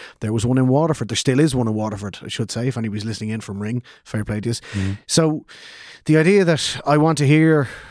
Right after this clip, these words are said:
Speaker 1: I want to hear people sound exactly like somebody who's on the,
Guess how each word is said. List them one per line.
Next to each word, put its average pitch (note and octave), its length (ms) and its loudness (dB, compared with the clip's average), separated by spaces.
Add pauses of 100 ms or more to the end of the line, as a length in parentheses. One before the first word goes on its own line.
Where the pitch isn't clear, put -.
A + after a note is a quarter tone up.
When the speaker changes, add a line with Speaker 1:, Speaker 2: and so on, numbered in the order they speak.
(320)
Speaker 1:
I C3+ 100 4
want C#3+ 100 2
to C#3 60 2
hear C#3+ 140 4
people B2 260 0
sound C3 280 2
exactly A#2+ 420 0
like B2 200 0
somebody A#2+ 440 0
who's A2+ 580 -2
on A#2+ 280 -2
the, A2 360 -4